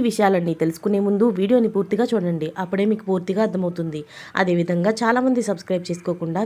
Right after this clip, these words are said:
వీడియోని చూస్తున్నారు, దయచేసి సబ్స్క్రైబ్ చేసుకోండి. సబ్స్క్రైబ్ చేసుకోవడం వల్ల నేను చేసే ప్రతి వీడియో అప్‌డేట్ మీకు ముందుగానే నోటిఫికేషన్ రూపంలో వస్తుంది. అదేవిధంగా లైక్ చేయడం మర్చిపోతున్నారు, దయచేసి లైక్ చేయండి. లైక్ చేయడం వల్ల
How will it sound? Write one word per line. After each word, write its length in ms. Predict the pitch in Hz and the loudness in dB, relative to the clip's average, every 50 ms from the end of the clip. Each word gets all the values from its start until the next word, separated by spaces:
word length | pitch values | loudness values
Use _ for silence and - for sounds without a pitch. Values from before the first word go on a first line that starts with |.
| 196 180 | -2 -2
వీడియోని 300 | 190 190 233 240 226 220 220 | 0 2 2 2 2 0 -2
చూస్తున్నారు, 480 | 185 175 - - 175 165 160 156 156 151 156 - - - - - - 175 | -4 -10 -8 -6 -6 -4 -4 -6 -6 -8 -10 -12 -18 -20 -16 -6 0 0
దయచేసి 400 | 170 170 170 185 175 175 208 254 240 | 0 2 2 0 0 0 0 0 0
సబ్స్క్రైబ్ 380 | 254 - - - 214 214 214 - 202 | 0 -2 -2 -2 -2 -2 -2 0 -4
చేసుకోండి. 460 | 185 180 - - 175 170 165 151 151 151 - - | -4 -4 -4 -4 -4 -2 -2 -4 -6 -10 -6 -6
సబ్స్క్రైబ్ 380 | 165 - - - 269 269 269 - 247 | -6 -6 0 2 2 2 4 2 -2
చేసుకోవడం 360 | 220 226 - 190 185 185 190 180 | -2 0 -2 -2 -2 0 -2 -2
వల్ల 220 | 175 175 175 185 185 185 | 0 0 0 -2 -2 -2
నేను 120 | 190 190 185 196 | -2 -2 -2 -2
చేసే 220 | 190 190 185 202 180 185 | -2 -2 -2 -2 -2 -2
ప్రతి 180 | 175 175 175 175 185 | -2 -2 -2 -4 -2
వీడియో 180 | 180 175 185 190 175 | -2 -2 -2 -2 -2
అప్‌డేట్ 260 | 165 208 247 233 - - - - - - 240 | 2 0 0 0 -2 -18 -18 -18 -4 0 0
మీకు 140 | 262 - 214 196 | 2 2 0 -2
ముందుగానే 420 | 196 190 196 180 196 190 202 233 240 233 | 0 0 2 2 2 2 2 4 4 4
నోటిఫికేషన్ 540 | 254 247 262 - - 214 214 - 196 180 175 | 2 2 0 -4 -2 -4 -2 -2 -2 -4 -4
రూపంలో 300 | 170 175 175 180 202 220 214 | -2 -2 -2 -2 0 0 -2
వస్తుంది. 400 | 202 - - 165 151 147 147 147 - - - - - - 190 | -4 -4 -6 -8 -6 -6 -8 -8 -10 -12 -18 -16 -6 -2 0
అదేవిధంగా 480 | 190 196 196 202 190 190 180 175 175 165 165 | 2 2 2 2 2 0 0 0 -2 -2 -2
లైక్ 180 | 165 165 165 - - | -4 -6 -6 2 2
చేయడం 200 | 226 220 220 226 | 4 4 4 2
మర్చిపోతున్నారు, 640 | 220 220 - - 214 202 220 202 208 208 202 208 208 190 175 | 0 -2 -4 -8 -6 -4 -4 -2 -2 -2 0 0 0 0 0
దయచేసి 440 | 165 151 - - 165 170 170 240 247 247 | -2 -4 -4 -6 -6 -4 -2 0 0 0
లైక్ 160 | 233 214 220 - - | 0 -2 -2 -4 -4
చేయండి. 340 | 190 170 156 156 151 151 147 - - - - - - 190 | -4 -4 -2 -4 -6 -8 -8 -10 -14 -20 -20 -8 -2 0
లైక్ 160 | 185 190 185 185 - 202 | 0 0 0 -2 -2 0
చేయడం 200 | 180 175 175 175 175 | 0 0 0 -2 -2
వల్ల 120 | 170 175 | -2 0